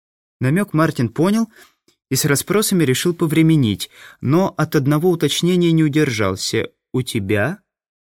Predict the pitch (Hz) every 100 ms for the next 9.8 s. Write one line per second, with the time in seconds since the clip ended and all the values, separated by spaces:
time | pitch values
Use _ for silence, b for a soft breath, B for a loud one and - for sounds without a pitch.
0 | - 143 110 B - 107 117 139 139 135
1 | - - - - 127 131 127 147 135 135
2 | 123 131 147 175 101 B B B 123 127
3 | 123 - 143 160 160 170 - 101 - -
4 | 98 - 107 _ _ _ _ - 110 110
5 | - 104 107 98 98 - 107 110 101 107
6 | 107 101 110 - 160 160 - 131 120 117
7 | - 120 113 - 110 131 135 151 - 151
8 | 123 113 107 104 101 107 98 113 127 -
9 | 113 101 - 120 104 92 85